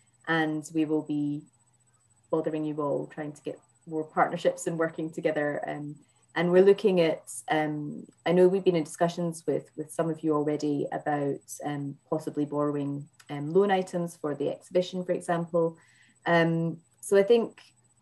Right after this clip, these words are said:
um, and then there's a question about sort of wider collaborative work. I think that, um, one of the things that we're just keen to, to explore is what, what are the opportunities?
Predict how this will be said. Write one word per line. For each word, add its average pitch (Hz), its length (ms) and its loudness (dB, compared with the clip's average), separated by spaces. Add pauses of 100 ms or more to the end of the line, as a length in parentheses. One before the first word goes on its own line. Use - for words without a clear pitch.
um, 170 280 4
and 170 80 0
then 180 100 2
there's 170 140 -2
a 180 60 -6
question 175 300 2
about - 320 0
sort 170 100 -8
of 160 80 -8
wider 170 280 4
collaborative 165 520 -4
work. - 320 -4
I 180 220 4
think 196 280 2
that, 160 260 4 (600)
um, 175 460 4 (380)
one 190 140 4
of 185 80 2
the 175 100 2
things 165 540 -2 (400)
that 185 120 0
we're 196 140 4
just 202 160 0
keen 208 220 2
to, 185 160 -10
to - 200 -6
explore 240 460 6
is 180 180 6
what, 196 320 6
what - 120 4
are 190 200 6
the 196 120 6
opportunities? 147 880 -4